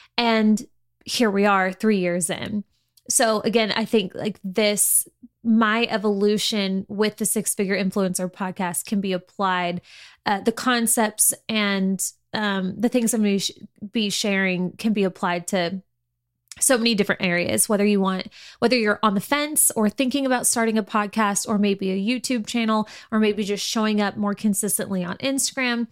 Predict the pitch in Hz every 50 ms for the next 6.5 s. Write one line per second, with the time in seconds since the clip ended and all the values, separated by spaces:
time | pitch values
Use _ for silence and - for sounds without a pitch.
0 | _ _ _ _ _ - - 240 208 - - 226 208 208 202 208 208 - - 349
1 | 320 - 311 302 - 254 247 240 262 262 262 240 262 247 226 226 214 - 233 208
2 | 196 196 196 185 180 175 - - 240 233 226 208 196 190 185 196 - - - -
3 | - - - - - - 226 208 - - 240 226 226 240 233 226 196 208 - -
4 | 208 208 202 190 185 185 180 - - - 233 - 202 208 208 190 190 - - 202
5 | 208 208 202 208 185 190 190 180 185 - - 208 185 - 269 277 277 277 269 254
6 | 254 - - 190 - 190 190 - -